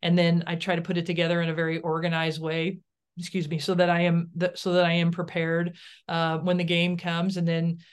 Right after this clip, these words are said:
you know, when it starts, then you call the game. You have all this background, you have all this information, but you call the game, but you reference the things that you know and you have learned about during the course of it. I,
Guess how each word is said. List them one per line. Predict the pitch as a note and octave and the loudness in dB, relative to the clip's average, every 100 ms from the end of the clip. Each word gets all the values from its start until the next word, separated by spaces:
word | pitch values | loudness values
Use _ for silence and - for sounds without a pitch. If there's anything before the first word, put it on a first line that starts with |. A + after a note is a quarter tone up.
| _ | _
you | F#3 | -2
know, | F3 E3 | 0 0
when | E3 D#3+ | 0 -4
it | D3+ | -6
starts, | - F3+ E3+ F#3+ F#3+ - - | -2 2 4 2 -2 -12 -10
then | F3 D#3+ F3 F3 | -8 -2 2 2
you | |
call | E3 F3+ E3 | 2 2 2
the | E3 | 0
game. | E3 D3 - | -2 -4 -8
You | D3 D3+ | -10 -2
have | E3+ E3 | 0 2
all | E3 | 2
this | E3 E3 | 2 0
background, | - E3 E3 E3+ E3 E3 | -2 -4 -4 -2 0 0
you | |
have | D#3+ D#3+ | 0 2
all | E3 E3 | 2 2
this | D#3+ | 0
information, | F3 E3+ E3 F3 E3+ D#3+ D#3+ | -2 -2 -2 -2 -2 -4 -4
but | D#3+ | -4
you | E3 | -4
call | D#3+ - F3+ E3 | -4 2 2 4
the | D#3 | 2
game, | F#3+ G#3+ E3+ E3 E3 E3+ - - - | 2 2 2 0 -2 -6 -18 -12 -2
but | E3+ | 0
you | F3 D#3+ | 2 2
reference | F#3 F#3 F#3+ E3+ E3+ | 4 2 2 0 0
the | E3+ | -4
things | E3 E3 E3 E3 | -4 -2 0 -2
that | E3 | -2
you | E3 E3 | -2 0
know | D#3+ D#3+ D#3+ | 0 0 0
and | D#3 | -2
you | D#3 D3+ | -4 -4
have | D3 D3+ | -6 -2
learned | E3+ F#3 F3+ | 0 2 2
about | D3+ D3 D3 D#3+ | 4 4 2 -2
during | D#3 D3 | -6 -6
the | D3 | -8
course | - E3+ E3 | -2 0 0
of | C#3+ | -4
it. | C#3 - | -4 0
I, | F3 - | 0 -2